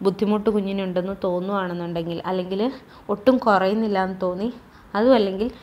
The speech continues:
നാല് മാസം കഴിഞ്ഞിട്ടും അല്ലെങ്കിൽ ഒരു അഞ്ച് ആറ് മാസം കഴിഞ്ഞിട്ടും കുഞ്ഞിൻ്റെ കുരുക്കൾ ഇങ്ങനെ തന്നെ നിൽക്കുന്നുവെങ്കിൽ, തീർച്ചയായിട്ടും നിങ്ങൾ ഒരു ഡോക്ടറിനെ കാണിക്കുക. എന്തെങ്കിലും, വേറെ എന്തെങ്കിലും പ്രശ്നം ഉണ്ടോ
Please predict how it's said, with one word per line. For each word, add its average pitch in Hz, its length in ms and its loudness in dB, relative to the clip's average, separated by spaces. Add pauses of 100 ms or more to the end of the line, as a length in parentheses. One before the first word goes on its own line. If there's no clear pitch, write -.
(220)
നാല് 196 220 4 (100)
മാസം 233 220 -2 (120)
കഴിഞ്ഞിട്ടും 202 560 0 (100)
അല്ലെങ്കിൽ 185 340 -2
ഒരു 190 160 0
അഞ്ച് 180 200 -4 (160)
ആറ് 190 180 0 (140)
മാസം 185 340 -2
കഴിഞ്ഞിട്ടും 185 480 -2 (460)
കുഞ്ഞിൻ്റെ 185 400 0 (320)
കുരുക്കൾ 185 420 0
ഇങ്ങനെ 180 280 -4
തന്നെ 196 260 0
നിൽക്കുന്നുവെങ്കിൽ, 214 640 0 (360)
തീർച്ചയായിട്ടും 180 600 2
നിങ്ങൾ 170 200 -2 (480)
ഒരു 185 120 4 (120)
ഡോക്ടറിനെ 175 460 0 (100)
കാണിക്കുക. 170 440 2 (400)
എന്തെങ്കിലും, 175 440 0 (520)
വേറെ 202 260 6
എന്തെങ്കിലും 185 420 -2
പ്രശ്നം 185 400 -4 (140)
ഉണ്ടോ 175 280 4